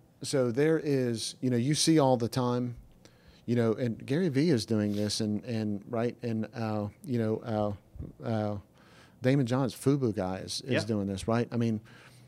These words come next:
Speaker 1: you know, entrepreneurs, you know, read fifty-two books a, fifty-two books a year,
Speaker 2: At
Speaker 1: right?
Speaker 2: least.
Speaker 1: Right. Okay. So, so let me, let me say why that's, why that's idiotic. Okay.
Speaker 2: Yep.
Speaker 1: I absolutely, a hundred percent love reading. You know where I'm at with all that. Okay.
Speaker 2: Absolutely.
Speaker 1: All right.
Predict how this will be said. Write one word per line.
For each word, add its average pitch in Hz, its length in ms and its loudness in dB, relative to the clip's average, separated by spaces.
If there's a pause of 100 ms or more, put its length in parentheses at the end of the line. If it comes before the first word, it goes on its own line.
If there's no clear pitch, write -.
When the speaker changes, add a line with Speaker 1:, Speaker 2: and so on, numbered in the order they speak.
(200)
Speaker 1:
you 117 80 0
know, 120 220 4
entrepreneurs, 135 840 2
you 117 60 0
know, 113 100 2
read 110 300 2
fifty-two 131 560 2
books 120 380 2
a, 107 220 2
fifty-two 127 520 0
books 110 260 0
a 107 60 -4
year, 101 300 -2
Speaker 2:
At 101 80 -6
Speaker 1:
right? 113 140 2
Speaker 2:
least. - 460 -12
Speaker 1:
Right. 104 200 0 (100)
Okay. 98 260 -4 (600)
So, 117 440 2
so 123 140 -2
let 135 140 2
me, 180 100 6
let 147 240 2
me 175 60 4
say 139 220 6
why 120 180 4
that's, 113 280 2
why 113 120 4
that's 110 200 2
idiotic. 104 460 2 (300)
Okay. 113 320 4 (240)
Speaker 2:
Yep. 117 120 -8 (280)
Speaker 1:
I 123 260 4
absolutely, 123 720 4 (100)
a 123 80 -4
hundred 131 320 6
percent 110 420 0 (160)
love 117 580 4
reading. 110 380 6
You 110 80 4
know 110 120 6
where 104 120 2
I'm 101 120 2
at 101 140 -2
with 104 120 -10
all 95 140 -2
that. 92 180 -8 (180)
Okay. 113 160 0
Speaker 2:
Absolutely. 104 320 -4
Speaker 1:
All 110 60 0
right. 92 140 -2